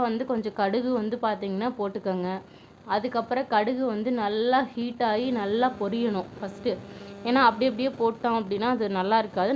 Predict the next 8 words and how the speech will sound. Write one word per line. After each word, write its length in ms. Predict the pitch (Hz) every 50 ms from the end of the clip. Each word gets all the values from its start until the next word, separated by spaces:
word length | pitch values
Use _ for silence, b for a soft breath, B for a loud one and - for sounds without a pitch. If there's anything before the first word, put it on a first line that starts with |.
| 277
நல்லா 160 | 240 226 262 269 262 226
பொரிஞ்சதுக்கு 560 | 202 208 240 247 254 254 247 247 240 - 208 -
அப்புறமா 400 | - 214 214 233 233 233 240 247 240 220
வந்து 180 | 208 202 214 196 -
பார்த்தீங்கன்னா, 520 | 196 190 - - 185 190 190 196 214 285 370 - - - - - - - - - - - - - - - - - - - -
கொஞ்சமா 420 | 254 269 262 254 285 277 262 285 294 294 285 247
வந்து 260 | 233 233 233 277 339 359 349 - - - - - - - - - - - - - - - - - - - - - - - - - - - - - - - - - - - - - - - - 233
அடுத்தது 320 | 226 226 240 247 254